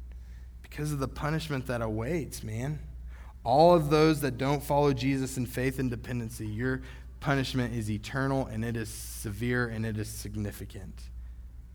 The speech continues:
And Christ is offering you a way to be forgiven, and a way to be restored,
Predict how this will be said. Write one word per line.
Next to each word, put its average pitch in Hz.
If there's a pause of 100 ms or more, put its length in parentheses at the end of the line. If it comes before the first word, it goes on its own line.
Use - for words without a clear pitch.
(500)
And 110
Christ 123
is 113
offering 110
you 107
a 104
way 104
to 104
be 101
forgiven, 113 (300)
and 104
a 104
way 104
to 107
be 101
restored, 113